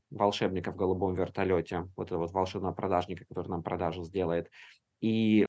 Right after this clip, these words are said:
точно так же не, а, перекладывать от-, ответственность на админа полностью. Мне понравилась, Анна, ваша идея очень о том, что админ делает вот это, то, что мы ему сказали, но дальше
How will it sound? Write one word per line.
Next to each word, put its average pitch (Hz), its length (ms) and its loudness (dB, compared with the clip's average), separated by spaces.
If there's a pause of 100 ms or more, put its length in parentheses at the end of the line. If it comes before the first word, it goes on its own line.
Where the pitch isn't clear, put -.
(160)
точно 117 380 4
так 98 300 0
же 95 180 -4
не, 101 440 2
а, 95 420 0
перекладывать 98 520 2
от-, 90 120 -8
ответственность 92 500 -4
на 92 160 2
админа 95 540 0 (180)
полностью. 95 880 2 (300)
Мне 110 120 0
понравилась, 113 580 4
Анна, 87 260 -4
ваша 85 360 -2
идея 90 240 0
очень 87 400 -2
о 85 80 -2
том, 90 180 -4
что 87 260 -6 (180)
админ 107 480 4
делает 90 420 2
вот 92 180 0
это, 78 220 -2
то, 147 120 -2
что 160 160 -2
мы 170 100 2
ему 170 160 0
сказали, 156 420 4
но 120 260 6
дальше 117 720 4